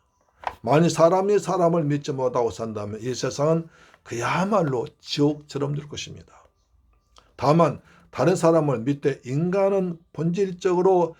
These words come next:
신뢰 대상이 아니므로 전적으로 의지해서는 안 된다는 것입니다. 아무리 신실한 사람이라도 때에 따라 자신의 능력을 넘어선 일을 당할 때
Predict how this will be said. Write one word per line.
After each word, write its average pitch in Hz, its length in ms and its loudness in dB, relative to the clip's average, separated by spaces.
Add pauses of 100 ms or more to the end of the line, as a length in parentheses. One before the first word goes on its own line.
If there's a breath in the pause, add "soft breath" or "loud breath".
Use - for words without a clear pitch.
(160 soft breath)
신뢰 185 560 0
대상이 151 400 -2
아니므로 131 560 0
전적으로 175 840 0
의지해서는 120 540 -6
안 95 180 -14
된다는 151 360 -6
것입니다. 113 480 -8 (500 loud breath)
아무리 180 360 6
신실한 185 560 0
사람이라도 117 880 -2
때에 175 240 -4
따라 156 320 0 (200 soft breath)
자신의 131 600 -2
능력을 165 680 2
넘어선 170 600 0
일을 160 180 2
당할 139 320 -4
때 165 340 0